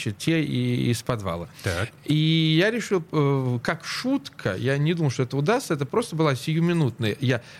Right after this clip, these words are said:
Speaker 1: был уверен, вернее, ну, это невозможно, чтобы это удалось. Я придумал, ну что придумал, это секундное, понимаете, это сложно объяснить, это секундное,
Speaker 2: Как
Speaker 1: потому что
Speaker 2: вспышка такая,
Speaker 1: некая,
Speaker 2: ну,
Speaker 1: э, значит,
Speaker 2: инсайт.
Speaker 1: есть, сейчас я сам вспомню, что я придумал, есть некая Жанна Рузавина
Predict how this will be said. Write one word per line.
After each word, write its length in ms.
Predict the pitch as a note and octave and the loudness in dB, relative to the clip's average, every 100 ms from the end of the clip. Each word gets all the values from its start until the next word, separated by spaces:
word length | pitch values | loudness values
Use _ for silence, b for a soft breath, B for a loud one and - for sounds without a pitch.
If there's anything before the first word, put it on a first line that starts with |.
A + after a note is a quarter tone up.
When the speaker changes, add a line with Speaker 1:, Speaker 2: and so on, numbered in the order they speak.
| - | 2
Speaker 1:
был 280 | C#3+ F#3+ F3+ | 4 4 4
уверен, 440 | D3 A#3 C4+ F#3+ | 4 2 2 2
вернее, 320 | C#3 C#3+ C#3+ B2+ | 0 0 0 0
ну, 100 | D#3+ | 0
это 120 | E3+ | 2
невозможно, 360 | F#3+ A#3 B3 - | 2 2 2 -2
чтобы 200 | A2+ G#2+ | -2 -2
это 140 | A2 | 0
удалось. 360 | A2 D#3 A#3+ - B B - | 0 2 0 -2 B B 0
Я 200 | F3+ G#3 | 2 2
придумал, 680 | F#3+ F#3+ E3+ E3+ D#3 C#3 - B B - - - - - | 0 0 2 4 4 2 -4 B B -20 -20 -18 -10 -4
ну 100 | E3 | -2
что 100 | E3 | 0
придумал, 520 | D#3+ F3 D3+ A#2+ G#2 | 0 0 2 2 0
это 280 | A#2+ C3+ C3+ C3 B2 | 0 0 -2 -4 -4
секундное, 640 | - G3 - B3+ F3+ C3 | 0 0 0 0 2 2
понимаете, 220 | D#3 G3+ D#3+ | 0 2 0
это 80 | - | 2
сложно 260 | G3 D#3+ | 2 2
объяснить, 300 | D#3+ G3+ E3 | 0 2 2
это 80 | E3 | 2
секундное, 400 | A#3+ - C#3 B2 | 0 0 2 4
Speaker 2:
Как 120 | F3 | 4
Speaker 1:
потому 20 | D#3+ | 4
что 120 | E3 | 4
Speaker 2:
вспышка 260 | D#3 - - | 2 0 2
такая, 100 | D#3 | 4
Speaker 1:
некая, 560 | A3 G#3 D#3+ F3 D#3 C3+ - | 4 2 0 2 2 -2 -4
Speaker 2:
ну, 100 | C3+ | -2
Speaker 1:
э, 180 | B2+ | 0
значит, 260 | C3 C3+ - B2 | 0 -2 -2 -2
Speaker 2:
инсайт. 280 | - B2 | 0 2
Speaker 1:
есть, 280 | D#3 F#3 - | 4 2 0
сейчас 200 | - C3+ | -2 -2
я 60 | C3+ | 0
сам 180 | D3+ B2 | -2 -4
вспомню, 320 | - C#3+ A#2 | -4 -2 -2
что 140 | - | 0
я 60 | G#2+ | 0
придумал, 400 | B2+ B2+ A2 G2 A2+ B - | 0 0 2 0 -4 B 0
есть 400 | B2 F#3 E3+ - | 2 4 2 0
некая 360 | E3+ D#3+ C#3+ | -2 0 0
Жанна 520 | A#2+ D#3 F3 D#3 C#3+ C3+ | 2 0 0 -2 -4 -2
Рузавина 840 | C#3 B2 F#3 B3+ G#3+ D#3+ G#2 E2 | -4 -2 0 0 -2 -2 -4 -6